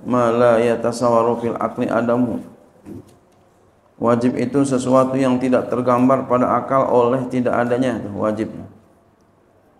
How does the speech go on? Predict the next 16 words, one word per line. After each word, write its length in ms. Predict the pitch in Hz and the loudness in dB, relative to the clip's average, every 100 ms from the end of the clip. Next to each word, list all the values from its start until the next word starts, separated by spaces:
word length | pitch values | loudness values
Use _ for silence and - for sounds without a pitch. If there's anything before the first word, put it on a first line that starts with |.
| _ | _
Wa 240 | 120 123 | 4 4
hadhihi 320 | 127 127 147 143 | 4 4 4 4
naqaidu 880 | 135 131 139 127 131 131 127 - | 4 2 2 2 2 0 -2 -2
litilka 1040 | 127 127 135 127 127 131 135 143 147 - - | -4 -2 -2 -2 -4 -2 0 0 -2 -4 -6
wa 320 | 127 127 113 | 0 2 2
adadiha. 520 | 120 127 123 113 101 113 | 0 0 0 -2 -4 -2
Ini 240 | 131 123 | 0 0
adalah 480 | 120 131 131 131 - - _ _ _ _ _ _ _ _ | 2 0 -2 -6 -16 -20 _ _ _ _ _ _ _ _
lawanan-lawanan 1040 | 101 117 120 131 131 113 117 123 131 117 110 | 2 4 4 4 2 2 4 4 2 0 0
bagi 240 | 117 120 | 0 0
demikian 320 | 123 120 123 | 0 0 -2
itu 240 | 123 127 117 | -2 -2 -2
dan 160 | 117 | 0
lawanan-lawanan 800 | 113 113 120 117 113 117 120 104 | 2 2 2 2 2 2 0 -2
sama. 320 | 107 107 104 - - 92 95 - _ _ _ _ _ _ _ _ _ _ _ _ _ _ _ _ _ _ _ _ _ _ _ _ _ _ _ _ _ _ _ _ _ _ _ _ _ _ _ _ _ _ _ | -2 -4 -4 -8 -12 -12 -12 -16 _ _ _ _ _ _ _ _ _ _ _ _ _ _ _ _ _ _ _ _ _ _ _ _ _ _ _ _ _ _ _ _ _ _ _ _ _ _ _ _ _ _ _
Wa 80 | 107 | 2